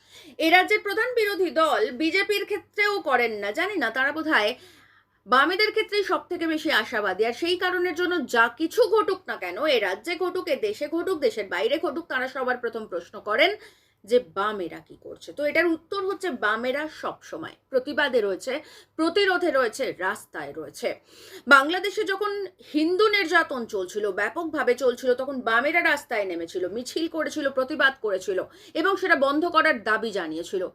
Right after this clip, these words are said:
তৃণমূল কংগ্রেস বা বিজেপিকে দেখা যায়নি। মুর্শিদাবাদে যখন দুজন মানুষ মারা গিয়েছিলেন, তারা সিপিআইএম কর্মী, ডিওয়াইএফআই কর্মী,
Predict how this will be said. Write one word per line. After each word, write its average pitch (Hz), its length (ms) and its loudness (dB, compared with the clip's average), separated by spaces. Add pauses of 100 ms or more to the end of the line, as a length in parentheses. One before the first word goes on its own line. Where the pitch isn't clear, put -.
তৃণমূল 359 340 -2
কংগ্রেস 339 380 2
বা 285 80 0
বিজেপিকে 202 480 -4
দেখা 175 320 -6
যায়নি। 135 400 -12 (520)
মুর্শিদাবাদে 392 720 6
যখন 320 460 0 (240)
দুজন 302 420 2 (120)
মানুষ 226 460 -4
মারা 196 240 -2
গিয়েছিলেন, 214 600 -2
তারা 240 280 6 (600)
সিপিআইএম 381 720 4
কর্মী, 349 280 -2
ডিওয়াইএফআই 339 640 2
কর্মী, 294 400 2